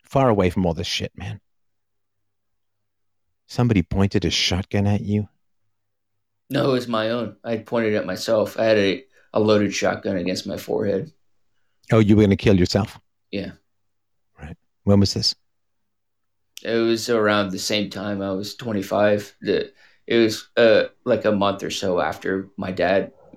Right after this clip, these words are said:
Speaker 2: that incident with my dad.
Speaker 1: Right. So your dog saved your life, but now the way you repay your dog saving your life is you kinda wreck your life by staying at home.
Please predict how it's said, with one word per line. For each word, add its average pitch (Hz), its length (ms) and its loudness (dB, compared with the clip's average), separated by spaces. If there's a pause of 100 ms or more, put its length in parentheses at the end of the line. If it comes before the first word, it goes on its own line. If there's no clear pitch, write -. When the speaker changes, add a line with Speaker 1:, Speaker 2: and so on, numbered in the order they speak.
(100)
Speaker 2:
that - 240 -4
incident - 400 -8
with - 120 -16
my 78 120 -10
dad. 87 360 -6 (1300)
Speaker 1:
Right. 80 240 0 (3000)
So - 160 0
your 113 160 8
dog 104 500 2 (360)
saved 117 360 2
your 104 120 6
life, 90 440 0 (680)
but 107 160 -4
now 101 480 2
the 117 80 0
way 113 120 6
you 107 240 4
repay 113 300 2
your 104 160 4
dog 98 280 2
saving 98 360 2
your 87 120 4
life 98 380 0 (1500)
is 90 160 -4
you 87 80 0
kinda 104 240 2
wreck 113 260 0
your 87 80 2
life 82 260 -2
by 87 120 -4
staying 92 320 -2
at 82 80 -4
home. 127 240 0